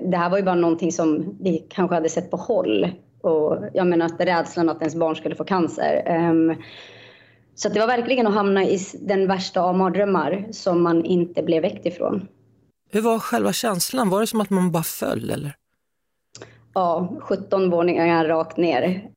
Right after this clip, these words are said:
Speaker 1: Ångesten åt upp en hel och levande. Eh, och det, den känslan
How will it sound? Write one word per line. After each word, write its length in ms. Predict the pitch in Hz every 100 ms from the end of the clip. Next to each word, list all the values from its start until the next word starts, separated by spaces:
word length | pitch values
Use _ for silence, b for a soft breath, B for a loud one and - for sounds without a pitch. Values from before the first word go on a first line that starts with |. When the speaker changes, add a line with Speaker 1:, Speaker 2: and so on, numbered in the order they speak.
| -
Speaker 1:
Ångesten 640 | 202 202 185 190 190 180 180
åt 200 | 185 180
upp 220 | 180 185
en 120 | 165
hel 240 | 160 165 165
och 60 |
levande. 580 | 165 160 160 160 156 185 185 _ _ _
Eh, 200 | 180 165 160
och 240 | - 185
det, 360 | 170 180 175 -
den 200 | 180 185
känslan 720 | 190 170 - 175 175 165 170